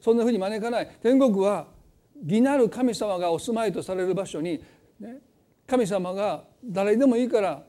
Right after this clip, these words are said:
入りなさい」とおっしゃらないんです。唯一入れるのは、神の目に百パーセント正しい人だけです。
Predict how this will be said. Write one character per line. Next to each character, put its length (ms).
入 220
り 60
な 140
さ 120
い」 60
と 80
お 40
っ 20
し 80
ゃ 40
ら 60
な 100
い 40
ん 20
で 60
す。 120
唯 320
一 160
入 240
れ 80
る 80
の 140
は、 220
神 340
の 100
目 140
に 80
百 340
パ 160
ー 60
セ 140
ン 100
ト 200
正 300
し 80
い 20
人 140
だ 120
け 100
で 120
す。 100